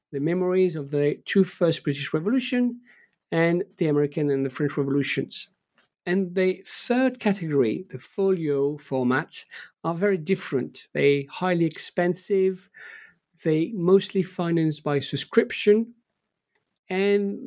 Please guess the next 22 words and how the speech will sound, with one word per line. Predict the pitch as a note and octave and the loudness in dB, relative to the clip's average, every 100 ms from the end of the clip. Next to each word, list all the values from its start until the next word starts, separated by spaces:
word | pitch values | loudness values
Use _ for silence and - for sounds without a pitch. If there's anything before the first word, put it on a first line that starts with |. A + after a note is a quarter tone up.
| E3+ | -2
they | G3 G3+ | 2 4
intended | G3+ G3 G#3 F#3 G#3 - - | 2 0 -2 0 -4 -6 -8
to | G3 F#3+ | 0 2
attract | F3+ - G3+ F#3 F#3 - - _ - | 2 0 0 2 0 -14 -20 _ -6
customers | G3 - F#3 E3+ | -4 0 2 2
from | D#3+ E3+ D#3+ | 0 0 0
the | |
highest | D3+ F3+ F3 D#3+ - | 0 2 2 0 0
rank | E3 D3+ D#3+ | -2 0 -2
of | D3+ - | -4 -4
society. | D3 - D#3 D3 D3 D3 - _ _ _ _ _ _ _ _ | -6 -2 2 0 -2 -10 -12 _ _ _ _ _ _ _ _
Well, | D3 C#3 | 0 0
the | C#3+ | 0
selling | - G3+ G3+ | -2 0 0
point | G3+ G3 G3 G3 G3 - D4 | 0 -2 0 0 -4 -16 -4
is | F3+ D#3 D#3 D#3 D3+ - - - - - _ | -2 0 2 0 -4 -12 -20 -20 -20 -20 _
to | D#3+ | -2
insist | D3 D3 - G#3 G3 - - - - | 0 -2 2 4 4 -4 -10 -12 -4
on | D#3+ D3 | 0 0
their | C#3+ | 0
material | D3 D#3 - E3 D3+ | 0 -2 -2 -2 -2
value, | C#3+ F3 F3+ F#3+ G3 G3+ G3 G3 | 0 0 -2 -2 0 2 0 -2